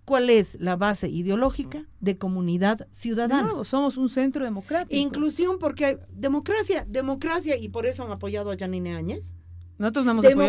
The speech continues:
Speaker 2: Janine
Speaker 1: Democracia,
Speaker 2: Áñez.
Speaker 1: y por
Speaker 2: Hemos
Speaker 1: eso han
Speaker 2: ap-,
Speaker 1: respaldado un
Speaker 2: hemos
Speaker 1: golpe de
Speaker 2: defendido
Speaker 1: Estado.
Speaker 2: ningún golpe de
Speaker 1: Democracia,
Speaker 2: Estado.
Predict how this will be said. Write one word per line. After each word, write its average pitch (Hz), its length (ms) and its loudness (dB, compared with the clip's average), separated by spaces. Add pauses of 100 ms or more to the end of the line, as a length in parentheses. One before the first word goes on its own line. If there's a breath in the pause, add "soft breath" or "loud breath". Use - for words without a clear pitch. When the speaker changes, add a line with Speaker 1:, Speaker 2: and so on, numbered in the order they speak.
Speaker 2:
Janine 302 60 4
Speaker 1:
Democracia, 320 320 6
Speaker 2:
Áñez. 285 180 4
Speaker 1:
y - 40 -14
por 254 100 4
Speaker 2:
Hemos 262 140 10
Speaker 1:
eso 320 160 4
han 294 60 4
Speaker 2:
ap-, 262 60 0
Speaker 1:
respaldado 220 500 4
un 233 60 -2
Speaker 2:
hemos 240 140 10
Speaker 1:
golpe 233 160 6
de 220 80 10
Speaker 2:
defendido 214 300 6
Speaker 1:
Estado. 262 240 6
Speaker 2:
ningún 208 240 2
golpe 254 160 10
de - 80 12
Speaker 1:
Democracia, 320 560 6
Speaker 2:
Estado. 285 60 4